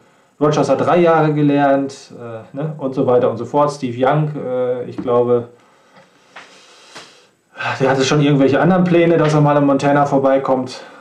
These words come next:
Und, ähm, es, es tut bestimmt nicht, äh, oder schadet nicht, wenn man in dieser Liga, äh, oder wenn man aus dem College kommt, eine gewisse Zeit des Reifens bekommt als Quarterback. Und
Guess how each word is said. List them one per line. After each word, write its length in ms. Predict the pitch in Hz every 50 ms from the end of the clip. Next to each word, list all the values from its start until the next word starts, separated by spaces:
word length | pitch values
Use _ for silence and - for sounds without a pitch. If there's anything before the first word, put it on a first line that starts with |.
| - 180
Und, 380 | 139 123 120 117 113 - - -
ähm, 300 | 123 113 110 110 104 107 110 98 95 - _ - - - -
es, 460 | - - - - - - - - _ _
es 340 | - - - - - - -
tut 260 | - - 196 190 -
bestimmt 400 | - 165 151 - - 160 147 143
nicht, 420 | - 135 127 - - - - _ -
äh, 200 | - 131 120 120
oder 140 | 131 139 139
schadet 380 | - - 160 180 170 151 139
nicht, 260 | 123 120 120 - - - _ _ _
wenn 100 | - 120
man 120 | 120 123
in 120 | 120 120 113
dieser 280 | 120 131 127 139 123
Liga, 720 | 120 120 123 120 120 117 117 113 107 104 110 110 110 110 110
äh, 600 | 110 - - _ - - _ _ - - - -
oder 160 | 110 110 107
wenn 80 | 120 131
man 100 | 135 120
aus 100 | 117 -
dem 100 | 127 113
College 280 | - 127 123 120 -
kommt, 200 | - 123 113 110
eine 180 | - 120 117 113
gewisse 460 | 107 107 113 - - 110 104 104 -
Zeit 300 | - - 120 113 113 -
des 160 | 101 - -
Reifens 480 | 104 107 110 - - 104 - - - _ - -
bekommt 480 | - - - - 107 104 98 - -
als 240 | 110 101 92 - _
Quarterback. 500 | _ - 95 - 104 92 92 98 95 -
Und 200 | 90 90 90 87